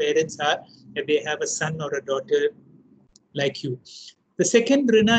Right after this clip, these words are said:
is Loka Rina. All of us have got certain talents which perhaps nobody else has. If we are able to bring those talents into the forefront and therefore fully exploit these talents, in what way we can serve community?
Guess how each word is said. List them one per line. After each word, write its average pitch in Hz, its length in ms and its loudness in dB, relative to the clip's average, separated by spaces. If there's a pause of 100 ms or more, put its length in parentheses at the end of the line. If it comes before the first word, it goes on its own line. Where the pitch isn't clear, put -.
(160)
is 233 100 4 (180)
Loka 151 320 0
Rina. 127 220 -6 (400)
All 240 140 2
of 262 100 0 (100)
us 233 140 0
have 160 100 -2
got 180 200 2
certain 220 580 -4
talents 185 480 -2
which 185 140 -4 (100)
perhaps 165 380 -6
nobody 156 360 -4 (180)
else 147 160 -8 (100)
has. 131 140 -8 (500)
If 185 100 2
we 226 140 4
are 233 80 2 (100)
able 214 260 0
to 185 60 -4 (120)
bring 208 180 0 (160)
those 185 180 0 (160)
talents 190 360 0 (200)
into 202 360 0
the 170 60 -2 (120)
forefront 156 720 -2 (640)
and 151 240 -2
therefore 185 560 2
fully 262 440 0 (100)
exploit 175 560 -4
these 160 220 -4 (120)
talents, 160 500 -4 (120)
in 165 220 -4
what 180 240 0
way 202 120 6
we 165 160 -2 (120)
can 170 240 -2 (360)
serve 202 480 2
community? 139 520 -6